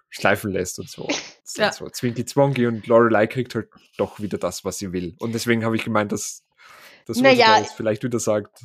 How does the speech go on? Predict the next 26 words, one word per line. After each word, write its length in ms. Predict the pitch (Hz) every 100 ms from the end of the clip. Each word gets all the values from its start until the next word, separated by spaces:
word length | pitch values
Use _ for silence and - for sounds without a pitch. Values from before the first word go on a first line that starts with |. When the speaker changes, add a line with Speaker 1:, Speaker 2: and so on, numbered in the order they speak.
| 139
Speaker 1:
dass 140 | 151 135
Lorelei 420 | 127 123 117 110
da 120 | 113
schon 180 | 110 123
wieder 240 | 113 117 107
das 240 | 107 -
bekommt, 380 | 110 110 98 -
was 120 | 92
sie 140 | 104
will. 180 | 90 87 - _ -
Speaker 3:
Nee, 260 | 339 381 330
aber 100 | 330
das 160 | 330 339
hat 160 | 359
sie, 100 | 339
das 160 | 302 330
soll 200 | 311 311
sie 120 | 285
auch 140 | 254 -
kriegen, 280 | 302 285 277
weil 240 | 262 -
ich 80 | 262
bin 160 | 285 269
ja, 240 | 262 240
sie, 160 | 240 247
sie, 260 | 233 247